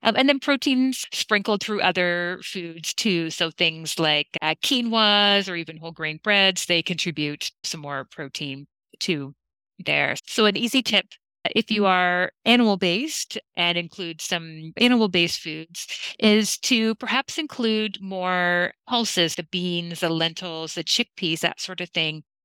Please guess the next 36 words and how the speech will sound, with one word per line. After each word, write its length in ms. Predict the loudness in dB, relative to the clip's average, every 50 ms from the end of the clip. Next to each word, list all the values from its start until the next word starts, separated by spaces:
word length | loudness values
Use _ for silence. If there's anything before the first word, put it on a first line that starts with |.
| -4
to, 120 | -2 0 2
as 180 | 2 2 2
your 100 | 0 -2
starch 460 | -2 -2 -4 -4 -6 -6 -4 -4 -6 -4
food 320 | -6 -10 -10 -12 -16 -12 -10
instead 680 | -10 -10 -10 -10 -12 -8 -2 2 4 4 4 2 0 -2 -6 _ _ _ -12
of, 460 | -10 -8 -8 -8 -10 -12 -14 -18 -20 _ _ -4
like, 160 | -4 -4 -4
a 80 | -8
rice 500 | -8 -4 0 0 2 2 0 -2 -6 -10
or 40 | -12 _ _ _ _ -12
pasta 640 | -6 -4 -4 -4 -2 -4 -4 -4 -4 -4 -4 -4 -6
or 100 | -6 -6
something 440 | -6 -6 -8 -8 -2 -2 -2 0 0
like 200 | -4 -4 -4 _ -8
that. 340 | -12 _ -10 -14 -12 -12 -10 -8 -8 -10 _ _ _ _ -4
Um, 220 | -2 -2 -2 -2
because, 640 | -2 -4 -4 -2 0 2 2 4 4 4 2 0 -2
so 340 | -6 -8 -6 -6 -4 -4 -4
there's 220 | -4 -4 -2 2
lots 180 | 0 2 2 2
of 60 | 0
dishes 260 | 0 0 -2 0 0
like 180 | 0 0 0 0
that. 220 | -10 -12 _ -16
For 120 | -16 -14 -14
example, 680 | -12 -8 -4 -6 -6 -6 _ -8 -6 -4 -4 -4 -4 -4
like 140 | -4 -2 -2
a 40 | -2
cassoulet, 840 | -2 -2 -4 -4 -4 -8 -10 -8 -6 -2 0 0 0 0 -2 -6
which 200 | -10 -8 -8 -8
is 160 | -8 -8 -4
like 180 | -2 -2 -2 -2
a, 300 | -2 -2 0 2 2 0 0
a 60 | -2
chicken, 640 | -4 -4 -4 -4 -2 -2 -2 -2 -4 -6 -12 -20 -20